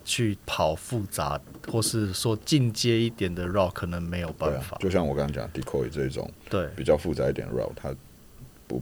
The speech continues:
Speaker 2: 不，没有那么大的威胁性。
Speaker 1: 对。
Speaker 2: 但是，呃，我们刚刚讲的那几个，哦，还有像
Speaker 1: 可是以酋长的薪资空间来说，他们也没有办法找到这种。
Speaker 2: <laughs>
Speaker 1: 就除，
Speaker 2: 是，
Speaker 1: 除，
Speaker 2: 是。
Speaker 1: 然后你要说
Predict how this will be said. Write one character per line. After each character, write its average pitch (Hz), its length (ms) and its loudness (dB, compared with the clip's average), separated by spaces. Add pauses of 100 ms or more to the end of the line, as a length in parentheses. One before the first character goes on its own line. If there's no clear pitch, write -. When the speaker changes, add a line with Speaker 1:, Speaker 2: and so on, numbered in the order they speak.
(120)
Speaker 2:
不， - 80 -8
没 76 140 0
有 73 160 -2
那 73 80 -4
么 67 160 -4
大 58 120 -2
的 55 80 -4
威 53 160 -2
胁 - 220 -8
性。 - 180 -10 (140)
Speaker 1:
对。 80 160 -2 (580)
Speaker 2:
但 90 160 4
是， 80 280 2 (160)
呃， 62 240 4
我 62 60 0
们 64 140 -2
刚 76 180 2
刚 76 100 0
讲 - 180 -4
的 57 120 -6
那 69 160 -2
几 - 220 -12
个， - 160 -4 (440)
哦， - 80 -4
还 78 100 6
有 80 120 10
像 80 300 0 (220)
Speaker 1:
可 127 120 4
是 147 140 10
以 147 100 8
酋 139 180 10
长 139 140 8
的 113 60 6
薪 123 140 4
资 120 100 4
空 113 160 4
间 107 100 4
来 101 80 4
说， 104 80 4
他 131 140 6
们 117 100 4
也 95 80 0
没 95 100 2
有 101 60 4
办 98 160 2
法 90 100 0
找 78 140 -2
到 90 80 0
这 - 180 4
种。 - 160 -4
Speaker 2:
<laughs> - 720 -12
Speaker 1:
就 - 180 10
除， - 160 10
Speaker 2:
是， - 60 2 (100)
Speaker 1:
除， - 160 8
Speaker 2:
是。 160 140 8
Speaker 1:
然 143 140 12
后 180 180 12
你 131 100 8
要 151 160 12
说 151 240 12